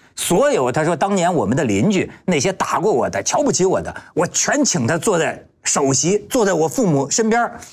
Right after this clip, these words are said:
让他看看我现在有这样的大主持人啊，是我的这朋友，然后这个，这个来给我义务的主持我的这个婚礼。”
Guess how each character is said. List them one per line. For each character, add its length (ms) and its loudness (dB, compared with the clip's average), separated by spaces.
让 180 0
他 80 0
看 240 -2
看 240 -2
我 140 2
现 180 0
在 80 2
有 160 2
这 140 0
样 200 0
的 160 0
大 200 -2
主 160 0
持 160 0
人 240 2
啊， 280 -2
是 180 -2
我 180 2
的 140 0
这 200 0
朋 260 0
友， 260 0
然 180 -2
后 140 2
这 140 2
个， 80 4
这 100 2
个 360 2
来 200 2
给 60 0
我 120 2
义 220 2
务 220 4
的 120 0
主 200 0
持 280 0
我 160 0
的 100 0
这 120 2
个 100 -2
婚 220 0
礼。” 160 -4